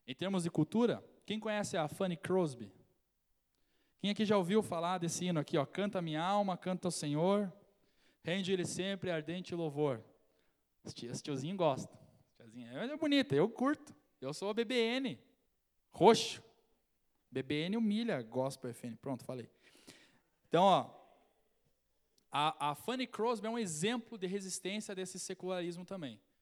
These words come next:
Uma mulher extremamente inteligente, uma poetisa. Inclusive, a maior parte das músicas dela eram poema, nem eram pra ser músicas. Ela perdeu a visão,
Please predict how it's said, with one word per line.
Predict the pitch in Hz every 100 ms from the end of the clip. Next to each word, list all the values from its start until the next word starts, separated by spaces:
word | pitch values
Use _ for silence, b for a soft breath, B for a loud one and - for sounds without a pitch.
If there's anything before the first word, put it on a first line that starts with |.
| _ -
Uma | 160
mulher | 175 202
extremamente | 196 - 185 262 262 262 254
inteligente, | 240 208 175 165 190 190
uma | 170
poetisa. | - 208 214 - 170 190 214 214 _ _ _ _ _ _ _ -
Inclusive, | 135 156 196
a | 202
maior | 185 220
parte | 202 190
das | 185
músicas | 170 180 170
dela | 165 165
eram | 180
poema, | 180 208 175 202 175
nem | 151 190
eram | 180 185
pra | 165
ser | 147 165
músicas. | 151 151 175 - 190 - _ b b b
Ela | 139 160
perdeu | 170 196 170 214
a | 233
visão, | 190 175 160 196 240